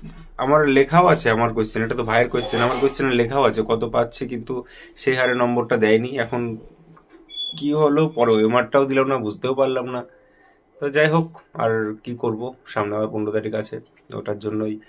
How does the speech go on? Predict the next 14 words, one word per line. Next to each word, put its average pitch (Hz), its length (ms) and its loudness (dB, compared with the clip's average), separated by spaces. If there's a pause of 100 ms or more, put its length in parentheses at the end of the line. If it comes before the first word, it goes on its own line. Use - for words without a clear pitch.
(260)
দেখতে 104 260 -2
হবে, 107 120 4
ওটাকে 104 220 -2
লক্ষ্য 104 260 -8
করে। 107 220 -2 (600)
আহ, 101 320 -8 (840)
এই 151 120 2
কোয়েশ্চেনটা 143 480 2
আমি 120 100 2
তোমার 127 320 -2
ভাইয়ের 107 420 -6
কোয়েশ্চেনটা 123 360 -8
থেকে 120 140 -6
দেখাচ্ছি। - 540 -10